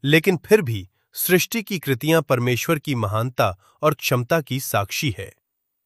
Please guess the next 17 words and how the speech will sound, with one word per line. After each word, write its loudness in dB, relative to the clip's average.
भजन 4
संहिता 2
उन्नीस 0
आयत 2
एक -2
में -2
लिखा -2
है, -8
"आकाश 6
परमेश्वर 0
की -4
महिमा 0
का 2
वर्णन 0
कर -2
रहा -6
है।" -14